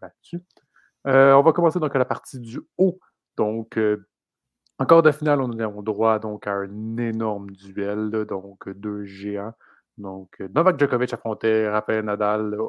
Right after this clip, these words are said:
en première demi-finale. Euh, c-, ça avait, ça avait été assez, ça avait été assez serré pour les deux, mais c'est sûr que, encore une fois, la plus, encore une fois,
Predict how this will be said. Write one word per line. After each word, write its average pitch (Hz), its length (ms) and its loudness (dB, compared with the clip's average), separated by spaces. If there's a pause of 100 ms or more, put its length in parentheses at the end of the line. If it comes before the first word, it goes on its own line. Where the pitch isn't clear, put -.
en 107 200 -10
première 113 420 -2
demi-finale. 107 680 -6 (500)
Euh, 92 380 -10
c-, - 320 -20 (580)
ça 131 80 4
avait, 156 200 4
ça 190 120 0
avait 214 100 4
été 427 160 2
assez, 254 480 -2 (300)
ça - 180 -6
avait 190 100 0
été 339 100 -4
assez 190 180 -2
serré 123 640 0
pour 110 300 -6
les 101 160 -6
deux, 107 280 -10 (300)
mais 120 80 -4
c'est 120 140 -14
sûr 175 260 -4
que, 139 420 0 (540)
encore 147 540 4
une 123 160 0
fois, 98 400 -6
la 127 100 -2
plus, 131 400 -14
encore 156 300 -4
une 131 60 -8
fois, 104 340 -6